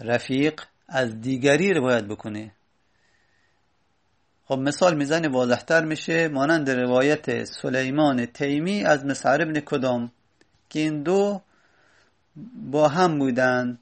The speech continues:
در یک زمان بودن، دوست هم بودن. از یه، اه، حالا سلیمان تیمی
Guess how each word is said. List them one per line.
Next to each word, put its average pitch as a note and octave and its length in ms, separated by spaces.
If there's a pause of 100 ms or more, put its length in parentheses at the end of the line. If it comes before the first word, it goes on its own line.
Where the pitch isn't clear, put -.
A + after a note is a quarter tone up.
در B2 240
یک C#3+ 220
زمان B2 440
بودن، A#2 460
دوست C#3+ 400
هم A#2+ 280
بودن. A#2+ 580
از A#2+ 240
یه، B2 200 (640)
اه، A#2 520 (300)
حالا D3+ 300
سلیمان F3+ 720
تیمی D3+ 840